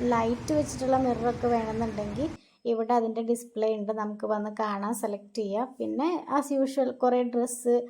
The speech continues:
ആ, നമ്മുടെ ലേഡീസ് ഐറ്റംസ്, കുട്ടികളുടെ ടോയ്സ്, അങ്ങനെ normally ഒരു എക്സിബിഷനിൽ എന്തൊക്കെയാണോ ഒരു സ്റ്റോറിൽ ഉണ്ടാവുക, അങ്ങനെ കുറേ സാധനങ്ങൾ ഇവിടെ ഉണ്ടായിരുന്നു. അപ്പം നമുക്കതൊക്കെ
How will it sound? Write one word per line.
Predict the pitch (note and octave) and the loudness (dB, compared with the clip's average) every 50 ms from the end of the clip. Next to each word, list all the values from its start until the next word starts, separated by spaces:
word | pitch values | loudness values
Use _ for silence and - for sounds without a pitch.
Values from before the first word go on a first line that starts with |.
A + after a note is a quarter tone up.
| - - - _ _ - | -12 -20 -20 _ _ -6
ആ, | A#3 A#3+ A#3 A#3+ A#3+ | -4 -2 0 2 2
നമ്മുടെ | A#3+ A#3 A3+ A3+ A#3+ A#3+ A#3+ | 2 2 2 2 2 2 2
ലേഡീസ് | A#3 A3+ A3 A3 A#3+ A#3+ A#3+ A#3+ A3 | 2 2 2 2 0 2 2 2 0
ഐറ്റംസ്, | A3 G#3+ - A3 G#3+ A3+ A3+ - A3+ A3 A3 G#3+ A3 | 0 0 -4 -6 -6 -6 -6 -2 -2 0 0 0 -2
കുട്ടികളുടെ | A3+ G#3+ - A3 G#3+ G#3+ G#3+ G#3+ A3 G#3 G#3 A3 | -4 -4 -2 -2 -2 0 0 -2 -2 -4 -2 -2
ടോയ്സ്, | G#3+ G#3+ G#3+ G#3+ G#3+ - - A3 G#3+ G#3+ G#3+ - _ _ _ - - | -2 -2 -2 -4 -6 -6 -4 -4 -4 -4 -6 -10 _ _ _ -10 -6
അങ്ങനെ | A#3 B3 B3 C4+ C#4+ D4+ D4 C#4 | -2 0 2 2 2 4 6 6
normally | C4 B3+ B3+ B3+ C4 C#4 C#4 D4 E4 E4+ D#4+ - - C4+ | 6 6 6 6 4 2 4 4 2 2 2 2 4 4
ഒരു | C4 C4 C4 C#4+ C#4+ C#4+ - - B3+ | 4 4 6 6 4 4 4 2 0
എക്സിബിഷനിൽ | - - - C4 A#3+ C4 B3+ C4 C4 A#3+ B3 C4 C4 C4 | -4 -2 0 0 0 0 0 2 2 2 4 4 2 2
എന്തൊക്കെയാണോ | C4+ B3 A#3+ A#3+ A#3+ - - C4 B3 A#3+ A#3+ A#3+ A#3+ B3 B3+ B3+ - - A#3+ | 2 0 0 -2 -2 2 2 2 4 4 2 2 2 0 0 -2 -6 -4 -2
ഒരു | A#3 A3+ C4 B3+ | 0 0 0 0
സ്റ്റോറിൽ | C4 - C4 A#3 A3+ A3+ A3+ A#3+ B3 B3+ B3 | 2 4 6 6 6 6 4 4 4 4 4
ഉണ്ടാവുക, | A#3 G#3+ G#3+ G#3 G#3 A3 C4+ D4+ D4+ - - - A#3+ | 4 2 2 2 2 2 2 0 0 -4 -14 -14 -10
അങ്ങനെ | A#3 A3 A3 A3+ A3+ A#3+ | -8 -6 -6 -4 -2 -2
കുറേ | A3 A3 A3 A3+ C4 C4+ C4+ | 0 2 2 2 0 0 0
സാധനങ്ങൾ | B3 A#3 A3 G#3+ G#3+ G#3+ A3+ A3 | -2 -2 -2 -4 -4 -2 -2 -2
ഇവിടെ | G#3 G3+ G#3+ G#3 G3+ | -2 -2 -4 -4 -4
ഉണ്ടായിരുന്നു. | F#3+ F#3+ F#3+ F#3+ F#3 F#3 G3 A#3 D4+ E4 - - _ _ _ _ _ - | -2 -2 -2 -2 -4 -4 -2 -2 -2 -2 -4 -8 _ _ _ _ _ -10
അപ്പം | - B3+ D4 C#4+ C4+ | -6 -4 -2 0 0
നമുക്കതൊക്കെ | A#3+ A3+ A3+ A3 G#3 G#3 G#3+ G#3+ - - G#3+ | 0 -2 -2 -4 -2 -2 -4 -6 -4 -4 -4